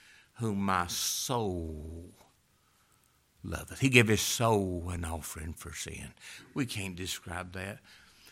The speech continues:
And we love him above everything else. These, he's the one. She said, "Have you saw him whom my soul loveth?" Mister Fortner said, talking about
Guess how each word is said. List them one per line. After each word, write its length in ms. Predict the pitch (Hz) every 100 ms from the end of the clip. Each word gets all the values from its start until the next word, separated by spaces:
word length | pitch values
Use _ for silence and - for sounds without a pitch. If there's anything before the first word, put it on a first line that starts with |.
| - -
And 240 | 117 120
we 80 | 113
love 300 | 107 120 135
him 160 | 139 120
above 340 | 95 101 92
everything 560 | 101 107 113 - 117 107
else. 460 | 82 - - - -
These, 360 | 120 131 120 -
he's 440 | 110 135 165 156 -
the 100 | 147
one. 460 | 139 151 131 90 - - -
She 200 | - 170
said, 320 | 127 170 127 - - _ - - - 123
"Have 240 | 147 185
you 180 | 151 247
saw 440 | 214 - 170 240 180
him 300 | 160 214 196
whom 180 | 180
my 180 | 175 160
soul 340 | 127 - 143 113
loveth?" 460 | 98 92 151 - 131 _ _ _ _ _ _ _ _ _ _ _ _ - - - - - -
Mister 300 | 180 - 160
Fortner 460 | 127 190 180 139 120
said, 420 | - 139 110 98
talking 360 | 143 143 147 139
about 300 | 139 143